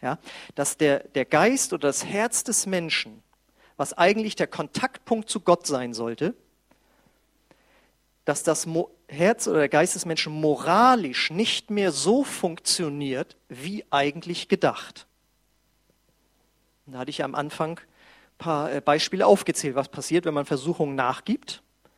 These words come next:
Dann macht man Sachen, die sind nicht gut, die schädigen uns. Und das kommt, weil unser Geist, unser Herz nicht mehr normal funktioniert.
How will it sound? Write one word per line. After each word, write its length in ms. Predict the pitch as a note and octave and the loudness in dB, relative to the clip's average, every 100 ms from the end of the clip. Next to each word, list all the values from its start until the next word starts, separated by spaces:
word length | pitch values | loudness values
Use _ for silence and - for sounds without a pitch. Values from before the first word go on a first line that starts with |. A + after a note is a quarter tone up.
| _ - | _ -10
Dann 100 | C#3+ | -8
macht 180 | C#3+ | -6
man 120 | D3+ C3 | -4 -2
Sachen, 240 | C#3 E3 | -2 -4
die 80 | D3 | -6
sind 180 | C#3+ C3+ | -8 -8
nicht 180 | B2+ | -8
gut, 380 | - D4 - - | 0 0 0 -8
die 60 | - | -6
schädigen 440 | - D#3 F3+ G#3+ | -2 -2 -4 -4
uns. 380 | A3+ D4 - - _ _ _ _ _ _ _ _ - | -4 -4 -6 -14 _ _ _ _ _ _ _ _ -12
Und 80 | D3+ | -10
das 160 | - | -8
kommt, 440 | - B3 E3 F#3+ - _ - | -4 -2 -2 -6 -14 _ -12
weil 200 | - C#3 | -6 -6
unser 220 | C#3 C3+ | -4 -4
Geist, 340 | C#3+ D#3 G3 F#3+ | -2 -2 -4 -10
unser 160 | C#3+ | -12
Herz 320 | C3+ D#3 - | -10 -10 -10
nicht 300 | D#3 F3+ - | -8 -8 -8
mehr 120 | F3+ E3 | -6 -4
normal 400 | D3+ C#3+ C#3+ D#3+ | -4 -2 -2 -2
funktioniert. 760 | - D#3+ - D#3 C3 G2+ - | -6 -10 -8 -8 -12 -14 -18